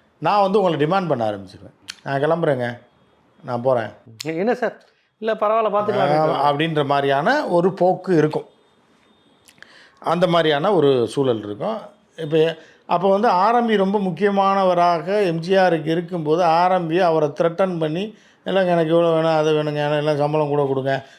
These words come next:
Speaker 1: இல்லைன்னா எனக்கு இப்ப நான் ப்ரொடியூஸ் பண்ணிக்கிறேங்க, ஆனா இருக்காங்க" இப்படின்ற மாதிரியான டிமாண்ட்லாம் வைக்கலாம். அதை ஆர் எம் வைக்கல. ஆர் எம் எம் ஜி ஆர் டாமினேட்டும் பண்ணல. இப்படி ஒரு பேர் காம்பினேஷன் கிடைக்கிறது தான் ஒரு சகாப்தம் அப்படின்றது.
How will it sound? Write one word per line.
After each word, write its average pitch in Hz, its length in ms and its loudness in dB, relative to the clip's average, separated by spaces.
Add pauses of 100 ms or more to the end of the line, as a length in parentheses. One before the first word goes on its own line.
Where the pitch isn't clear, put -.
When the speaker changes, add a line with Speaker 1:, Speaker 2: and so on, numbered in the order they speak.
Speaker 1:
இல்லைன்னா 156 340 0
எனக்கு 147 240 0
இப்ப 139 120 0
நான் 147 240 0
ப்ரொடியூஸ் 147 300 0
பண்ணிக்கிறேங்க, 120 580 -4 (480)
ஆனா 139 200 -2
இருக்காங்க" 139 580 0
இப்படின்ற 147 400 0
மாதிரியான 139 640 0
டிமாண்ட்லாம் 143 480 0
வைக்கலாம். 113 380 -2 (480)
அதை 131 200 0
ஆர் 131 200 2
எம் 127 140 -6
வைக்கல. 101 680 -10 (880)
ஆர் 180 260 2
எம் 247 180 2
எம் 185 400 2
ஜி 175 100 2
ஆர் 185 140 2
டாமினேட்டும் 143 560 0
பண்ணல. 90 260 -14 (840)
இப்படி 190 260 0
ஒரு 208 260 4
பேர் 202 300 2
காம்பினேஷன் 160 760 -2
கிடைக்கிறது 131 560 -2
தான் 135 480 -6
ஒரு 151 320 0
சகாப்தம் 185 720 0
அப்படின்றது. 107 480 -6